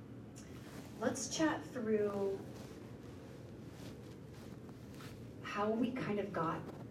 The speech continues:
here. How did we get to where we are now? So we've all experienced the pain points of the healthcare system for sure, um, but panelists, how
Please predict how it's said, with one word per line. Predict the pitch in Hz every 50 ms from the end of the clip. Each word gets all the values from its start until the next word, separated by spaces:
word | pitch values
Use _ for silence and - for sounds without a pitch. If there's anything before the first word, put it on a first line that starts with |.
| - - -
here. | - - - - 170 175 - - - - - -
How | - - 208 190
did | 202 214 214 -
we | 202 196 190
get | - - 185 180 175 175 - - - - - -
to | - 208
where | 185 180 175 180 175
we | 170 165 170 170
are | 165 160 160 160 160 160 160 160 - - - - - - - - - 175
now? | 160 160 165 156 160 160 - - - - - - -
So | - - 196 185 180 175 175 170 170 170 170 170 - - - - - - - - - - - - - - - - - - - - - - -
we've | 226 233 226 226
all | 220 233 262 285
experienced | 262 - - - - - 381 381 381 - - - - - - - - -
the | - -
pain | - - 370 -
points | - - - 190 180 -
of | - 170
the | 165
healthcare | - - 170 - - - - 170 160
system | - - 165 - - 190 185 190
for | 180 185 170
sure, | - - 165 165 165 185 - 302 - - - - - - -
um, | 190 185 185 180 175 175 170 165 170 - - - - - - - -
but | 208 196 185 170 - - - - - - - - - - -
panelists, | - 254 240 220 - 180 175 180 - - - - - - - - - - - - - - - - - - - - - - - - - - - - - - - - - - - - - - - - - - - - - - - - - - - - - - - - - - - - - - - - - - - - - - - - - -
how | - - - 220 220 240 269